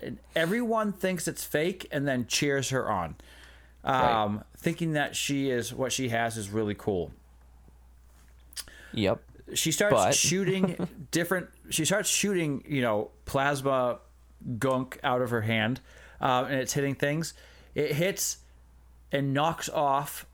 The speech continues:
Speaker 1: Ant-Man's giant, Ant-Man's giant head, um, which proceeds to roll off and dis-, and basically Indiana Jones, Raiders of the Lost Ark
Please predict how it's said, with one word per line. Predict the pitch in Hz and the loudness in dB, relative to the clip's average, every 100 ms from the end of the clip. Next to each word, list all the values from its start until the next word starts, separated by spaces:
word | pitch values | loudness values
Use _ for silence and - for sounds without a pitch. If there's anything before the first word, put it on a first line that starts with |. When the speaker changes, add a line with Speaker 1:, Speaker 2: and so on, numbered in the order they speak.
| - - - - - | -20 -20 -20 -20 -4
Speaker 1:
Ant-Man's | 165 143 160 151 147 - | 0 0 0 0 0 -2
giant, | 131 123 135 - | 0 2 2 -2
Ant-Man's | 165 156 175 165 139 | -2 0 0 0 -2
giant | - 123 127 143 | 0 2 2 0
head, | 131 127 113 139 - - - - - | 0 0 0 -2 -6 -20 -20 -8 -2
um, | 139 131 123 - | 2 2 0 -2
which | 143 147 | -2 -2
proceeds | - 143 - 156 - | -2 0 0 0 -2
to | - 135 | -2 -2
roll | 104 131 170 - | 0 0 0 0
off | 151 147 175 - - | 0 2 0 -8 -6
and | 139 131 131 127 127 127 139 - 110 | 0 2 2 0 0 -2 -6 -8 -4
dis-, | 110 127 - | 0 0 0
and | - 131 120 113 - | 0 2 2 -2 0
basically | 139 180 190 127 120 113 107 - - - - - - | 0 0 0 0 0 0 -4 -10 -20 -20 -20 -12 -2
Indiana | 160 175 160 | 0 2 0
Jones, | 131 139 135 131 123 | 2 2 2 0 0
Raiders | 143 135 127 | 0 0 2
of | |
the | 127 | 2
Lost | 120 117 - | 2 0 2
Ark | 123 117 107 | 2 2 -2